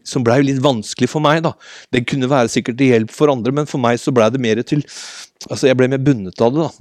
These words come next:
ikke sant? Helt til Gud da liksom ga meg et svar og sa, «Du er jo satt i himmelen i Kristus. Liksom, hvorfor strever du så fælt? Bare si, far.» Og så tenkte jeg, «Ja, far, her er jeg.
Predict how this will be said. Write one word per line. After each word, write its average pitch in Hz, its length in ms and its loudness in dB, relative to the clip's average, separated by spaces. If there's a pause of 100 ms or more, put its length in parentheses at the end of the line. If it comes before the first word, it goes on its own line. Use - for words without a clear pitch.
ikke - 140 -6
sant? 135 240 -2 (340)
Helt 117 160 2
til 131 160 -2
Gud 120 300 0
da 120 160 2
liksom 123 260 -6
ga 104 160 -2
meg 127 160 -4
et - 80 -14
svar 120 240 2
og - 80 -8
sa, 131 80 2
«Du 135 160 -2
er 151 240 0
jo 156 80 -8
satt - 320 -4
i 156 80 0
himmelen 139 400 -6
i 131 80 -10
Kristus. 135 380 -6 (920)
Liksom, 123 320 -4
hvorfor 123 320 -4
strever 110 480 0
du - 0 -
så 135 160 -4
fælt? - 480 -6 (720)
Bare 131 160 0
si, 147 220 -4
far.» 170 340 -6 (640)
Og 117 140 -12
så - 80 -6
tenkte 123 180 -4
jeg, 120 80 -10
«Ja, - 480 -20
far, - 320 -2 (400)
her 131 220 4
er 135 80 0
jeg. - 200 -12